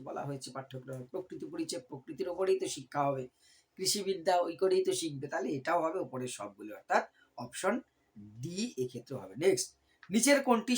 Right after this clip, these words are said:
সঠিক নয়? প্রকৃতিবাদী দর্শনে শিক্ষণ পদ্ধতি হবে শিক্ষকের আলোচনা ও বক্তৃতা, খেলার মাধ্যমে, কাজের মাধ্যমে, আর হচ্ছে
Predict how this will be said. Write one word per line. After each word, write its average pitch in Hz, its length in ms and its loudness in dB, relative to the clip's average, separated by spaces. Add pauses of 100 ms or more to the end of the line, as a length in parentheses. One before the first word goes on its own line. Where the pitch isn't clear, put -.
(120)
সঠিক - 440 -2 (280)
নয়? 127 260 2 (1500)
প্রকৃতিবাদী 254 680 6 (100)
দর্শনে 240 360 4 (120)
শিক্ষণ 233 340 2 (120)
পদ্ধতি 214 460 2
হবে 170 180 4 (420)
শিক্ষকের 202 400 2 (100)
আলোচনা 202 400 4
ও 196 120 2
বক্তৃতা, 196 360 0 (180)
খেলার 175 340 6
মাধ্যমে, 202 320 0 (160)
কাজের 175 320 6
মাধ্যমে, 208 320 2 (420)
আর 147 180 2
হচ্ছে 233 180 2